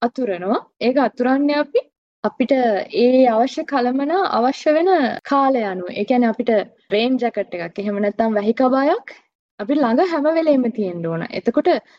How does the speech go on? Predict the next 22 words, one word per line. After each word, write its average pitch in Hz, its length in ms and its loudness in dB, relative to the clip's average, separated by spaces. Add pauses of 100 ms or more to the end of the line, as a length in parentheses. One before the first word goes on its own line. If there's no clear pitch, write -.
(120)
අපිට 220 240 -4
ළඟ 226 300 0
හැම 208 280 -2
වෙලේම 294 420 4
තියෙන්න 311 320 -2
අවශ්‍ය 311 380 0
කරන 311 340 -2
බඩු 302 260 2 (120)
එක - 140 -6 (320)
කොනක 208 320 -6 (280)
අපි 196 220 -6 (140)
බිම 202 240 0
අතුරනවා. 170 580 -4 (460)
ඊළඟට 202 460 0 (160)
ආහාර 240 460 0
වර්ග 320 280 -2
ටික, 330 240 2 (600)
ආහාර 226 320 0
වර්ගත් 277 440 0
අපි, 254 300 -2 (440)
ඒ 185 100 -18
කියන්නේ 180 440 -6